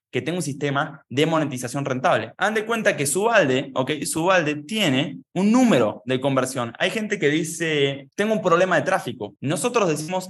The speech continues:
"Es imposible que vos tengas un problema de tráfico", ¿verdad? ¿Por qué es imposible que vos tengas un problema de tráfico? Porque el tráfico es un commodity. Es decir, puedo tener tanto tráfico como lo pague. Si yo pongo diez mil dólares en publicidad, me van a dar muchísimo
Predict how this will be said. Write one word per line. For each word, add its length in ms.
"Es 160
imposible 440
que 40
vos 120
tengas 260
un 160
problema 320
de 60
tráfico", 440
¿verdad? 320
¿Por 140
qué 80
es 80
imposible 460
que 80
vos 100
tengas 300
un 40
problema 280
de 60
tráfico? 500
Porque 220
el 60
tráfico 520
es 120
un 140
commodity. 600
Es 160
decir, 260
puedo 160
tener 280
tanto 280
tráfico 500
como 220
lo 100
pague. 420
Si 160
yo 200
pongo 220
diez 180
mil 180
dólares 440
en 100
publicidad, 500
me 120
van 100
a 60
dar 260
muchísimo 600